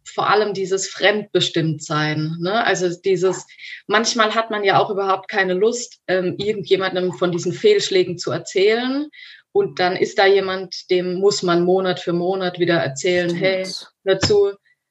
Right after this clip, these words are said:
Speaker 1: hat
Speaker 2: Ja.
Speaker 1: nicht geklappt.“ Und natürlich, ich denke, das geht den meisten so, dass das natürlich auch was mit dem Self-, Selbstbewusstsein macht. Also, dass man so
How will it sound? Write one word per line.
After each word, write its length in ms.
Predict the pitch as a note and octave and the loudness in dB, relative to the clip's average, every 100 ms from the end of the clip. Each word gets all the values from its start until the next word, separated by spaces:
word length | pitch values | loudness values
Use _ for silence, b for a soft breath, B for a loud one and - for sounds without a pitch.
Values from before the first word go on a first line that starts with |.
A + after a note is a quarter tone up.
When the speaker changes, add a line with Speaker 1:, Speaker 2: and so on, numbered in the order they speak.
| _ - | _ -2
Speaker 1:
hat 160 | G3+ | -2
Speaker 2:
Ja. 60 | G3+ | 0
Speaker 1:
nicht 180 | F#3+ - | -2 -2
geklappt.“ 420 | F3+ G3+ G3+ - | -8 -4 -4 0
Und 320 | F#3+ F#3+ F#3 B B B _ - | -2 -2 -6 B B B _ -4
natürlich, 480 | F#3+ G#3 A3 A3+ G3+ | -2 2 4 2 -2
ich 120 | - | 0
denke, 220 | F#3 F#3 | 0 0
das 420 | F3+ - - - _ _ _ - | -2 -6 -12 -18 _ _ _ -18
geht 440 | C3+ C#3 G3 F#3+ | -14 -2 2 4
den 120 | F#3 | 2
meisten 400 | F3 F#3 G3+ A3 | 2 2 0 -4
so, 260 | G#3 G#3 G#3 | -2 0 0
dass 360 | - F#3+ F#3 | 0 -2 -2
das 160 | - F3 | -6 -4
natürlich 400 | E3 F3+ F3 - | -2 0 0 2
auch 120 | E3 | -2
was 160 | E3 E3+ | -2 -2
mit 120 | F3 | 0
dem 140 | E3+ | 0
Self-, 380 | D#3 D3 E3 - _ - | 2 2 0 -2 _ -4
Selbstbewusstsein 1000 | - F#3 - - D3+ E3 - - C#3+ D3+ | 2 2 2 -2 0 -2 -2 0 2 2
macht. 340 | C#3+ - - | 0 -4 -6
Also, 240 | D#3+ D#3+ | -4 -2
dass 240 | D#3 D#3+ - | -2 -2 0
man 180 | D#3+ | 0
so 80 | D#3 | 0